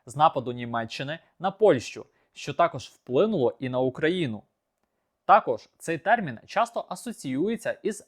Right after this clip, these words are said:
радянським героїзмом і перемогою, тим самим затінюючи трагедії, які пережили звичайні українці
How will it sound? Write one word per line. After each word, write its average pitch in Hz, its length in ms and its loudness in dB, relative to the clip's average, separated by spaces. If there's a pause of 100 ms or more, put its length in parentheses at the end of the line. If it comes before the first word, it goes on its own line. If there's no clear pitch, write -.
радянським 160 580 -4
героїзмом 180 680 -2 (240)
і 143 80 -10
перемогою, 131 720 2 (580)
тим 220 200 2
самим 170 540 2
затінюючи 226 720 -8
трагедії, 139 640 2
які 117 220 -8
пережили 202 600 -2
звичайні 139 760 -4
українці 131 720 -6